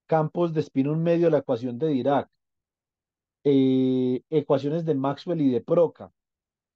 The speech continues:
Y cuantización del campo del fotón, ¿cierto? Entonces, todo eso, Cristian, constituye un lenguaje. Ahora, ¿dónde se comienza a poner esto maluco?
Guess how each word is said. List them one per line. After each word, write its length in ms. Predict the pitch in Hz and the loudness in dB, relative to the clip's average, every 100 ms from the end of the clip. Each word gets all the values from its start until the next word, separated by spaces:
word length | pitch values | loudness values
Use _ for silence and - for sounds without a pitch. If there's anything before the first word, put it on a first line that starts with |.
| _ _ _ _ _ | _ _ _ _ _
Y 300 | 175 202 208 | 0 0 0
cuantización 800 | - 170 151 165 147 139 147 139 | 0 0 0 -4 -4 -4 -4 -4
del 160 | 165 | -4
campo 380 | 156 170 160 185 | -4 -6 -4 0
del 180 | 151 135 - | 0 0 -6
fotón, 580 | 110 - 156 123 90 _ _ _ _ _ _ _ | -8 -2 -2 -2 -6 _ _ _ _ _ _ _
¿cierto? 240 | 151 143 - _ _ _ _ _ _ | -6 -6 -6 _ _ _ _ _ _
Entonces, 220 | 156 147 | -2 0
todo 300 | - 196 196 | -2 0 2
eso, 300 | 190 180 190 | 2 0 -2
Cristian, 500 | 185 185 170 - 185 | -4 -4 -6 -4 -6
constituye 800 | 170 165 143 - 135 139 131 143 160 | -4 -4 -4 -4 -4 0 0 0 -2
un 220 | 170 156 | -2 0
lenguaje. 520 | 156 156 165 143 120 | -2 -2 -2 -2 -2
Ahora, 400 | 123 131 156 120 - _ _ _ - | -4 0 2 0 -8 _ _ _ -8
¿dónde 440 | 160 190 196 247 | -4 -4 0 0
se 220 | 233 190 | 0 -2
comienza 560 | - 156 151 156 147 202 | -2 -2 -2 -6 -4 -6
a 60 | 175 | -4
poner 320 | 143 135 139 | -4 -2 -2
esto 520 | 160 - - 170 - _ _ | -2 -4 -8 -8 -10 _ _
maluco? 560 | 127 117 107 135 135 - | -8 -6 0 2 2 -4